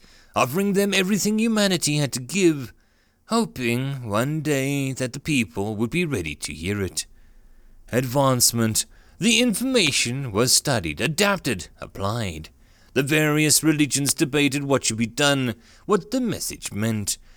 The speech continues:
what the gods and spirits would want them to do. Governments, too, debated. To leave their world was the risk destruction someday, to risk facing an enemy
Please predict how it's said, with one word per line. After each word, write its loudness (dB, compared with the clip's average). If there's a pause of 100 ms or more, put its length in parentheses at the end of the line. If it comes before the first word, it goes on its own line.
(120)
what -2
the 2
gods 2
and 0
spirits 4
would -4
want 2
them -2
to -10
do. 0 (600)
Governments, 0
too, 0
debated. -2 (400)
To 4
leave 2
their 6
world 4
was 0
the 2
risk 0
destruction 0
someday, -2 (360)
to -2
risk 2
facing 0
an -2
enemy 0